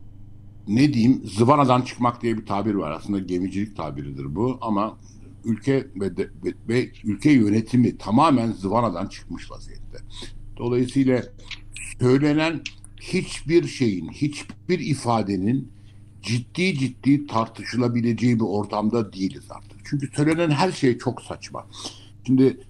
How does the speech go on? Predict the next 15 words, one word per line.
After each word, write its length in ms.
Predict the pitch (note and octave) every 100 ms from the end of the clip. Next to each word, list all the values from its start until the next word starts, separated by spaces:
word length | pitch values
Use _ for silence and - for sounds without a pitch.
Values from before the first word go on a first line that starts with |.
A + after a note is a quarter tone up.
| -
senden 500 | - A#2+ C3 C3 C3
rol 240 | B2+ C3
çalıyor 380 | B2+ B2+ A#2 B2
olabilirim 580 | A#2 A#2+ A#2 A#2+ A#2 F2+
Tarık, 340 | F#2 F2 E2+
özür 300 | F#2+ F#2+ A2+
diliyorum 380 | G2+ F2 E2+ F2
ama 220 | B2 G#2+
birazdan 480 | G#2 G#2+ G2 G#2+ G2+ - - - -
gireceksin 640 | F2 G#2 G#2 B2 - F2
bu 80 | D#2+
konulara 420 | - E2+ F2 F2+
ama 260 | C#3 B2 D#2+ - - - -
yani 260 | A#2+ F3 D#3
şimdi, 420 | D#3 E3+ D3+